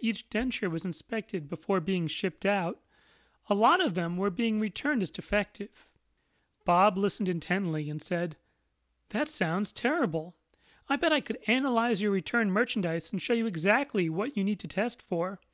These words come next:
You'll wind up spending less money on testing and waste less money producing defective dentures."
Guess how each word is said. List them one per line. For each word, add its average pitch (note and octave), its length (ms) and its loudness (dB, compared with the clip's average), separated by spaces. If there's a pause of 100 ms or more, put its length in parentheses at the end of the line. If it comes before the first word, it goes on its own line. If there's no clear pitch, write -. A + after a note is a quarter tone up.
(120)
You'll G3+ 140 4
wind C4 240 4
up A3+ 120 -2
spending F#3+ 500 0
less B3 280 -2
money F#3 300 2
on E3+ 160 0
testing F3+ 460 -6 (100)
and A#3+ 560 0 (320)
waste F#3 320 2
less G#3+ 300 0
money G3 240 0
producing F#3+ 500 -2
defective F#3 480 -2
dentures." F#3+ 720 -6